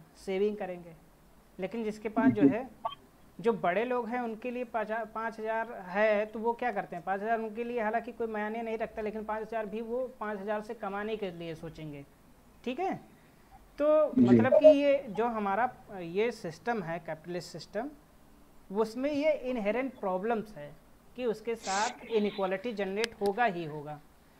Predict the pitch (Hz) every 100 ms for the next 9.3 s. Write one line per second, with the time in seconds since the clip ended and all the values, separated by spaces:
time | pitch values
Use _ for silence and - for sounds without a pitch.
0 | - 202 - 294 226 - - 208 220 214
1 | 233 226 254 262 254 247 226 226 262 254
2 | 302 226 269 277 190 175 240 - 196 190
3 | 185 185 160 196 190 240 190 196 190 190
4 | 190 190 175 185 180 - 196 269 381 -
5 | - - - 277 262 208 170 175 - 170
6 | 165 165 - - 262 269 415 - - -
7 | - - - - - - 294 339 - 214
8 | 190 285 320 - - - - 165 170 214
9 | 262 269